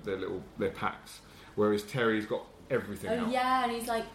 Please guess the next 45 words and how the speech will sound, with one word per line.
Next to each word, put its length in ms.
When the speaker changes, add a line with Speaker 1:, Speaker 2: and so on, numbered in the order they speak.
Speaker 2:
"Clean 300
that 200
shit 220
up, 280
Terry." 480
Speaker 1:
Yeah, 200
Speaker 2:
Sort 100
Speaker 1:
he 120
Speaker 2:
the 40
Speaker 1:
has, 220
Speaker 2:
shit 80
Speaker 1:
he 160
Speaker 2:
out. 80
Speaker 1:
has 280
everything 540
out. 240
So 220
that 320
is, 180
that's 240
a 40
little 260
Speaker 2:
Oh, 120
Speaker 1:
nod 260
to 60
the 80
fact 280
that 140
Speaker 2:
so 80
Speaker 1:
he's 260
the 80
rookie. 440
He 100
Speaker 2:
he's 80
a 20
Speaker 1:
doesn't 240
Speaker 2:
bit 80
Speaker 1:
really 240
know 160
what 160
he's 100
Speaker 2:
shit. 220
Speaker 1:
doing. 160
He's, 200
yeah. 180